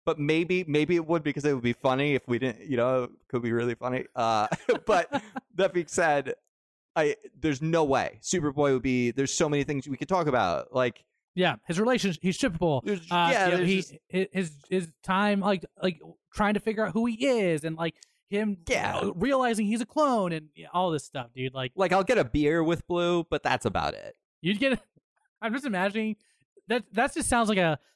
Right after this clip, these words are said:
Speaker 2: like, a Taco Bell commercial waiting to happen for, like, the next movie, you know? But he's, like, grabbing, like, a little, <laughs> with his little claws, like, the drink, you know? And you're like,
Speaker 1: It would be so good.
Speaker 2: you're like, "Cheers to you, Blue." And he just goes, "Ah." <laughs>
Speaker 1: It would be so good.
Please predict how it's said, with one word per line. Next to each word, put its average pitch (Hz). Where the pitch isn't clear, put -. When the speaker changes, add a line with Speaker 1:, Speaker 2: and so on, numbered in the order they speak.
Speaker 2:
like, 180
a 170
Taco 180
Bell 160
commercial 151
waiting 147
to 139
happen 143
for, 139
like, 135
the 139
next 135
movie, 127
you 131
know? 131
But 156
he's, 151
like, 151
grabbing, 151
like, 147
a 147
little, 143
<laughs> -
with 151
his 135
little 147
claws, 143
like, 143
the 151
drink, 139
you 170
know? 156
And 143
you're 139
like, 135
Speaker 1:
It 120
would 107
be 101
so 104
good. 101
Speaker 2:
you're 151
like, 139
"Cheers 202
to 185
you, 220
Blue." 180
And -
he 165
just 165
goes, 147
"Ah." -
<laughs> 202
Speaker 1:
It -
would 104
be 104
so 95
good. 90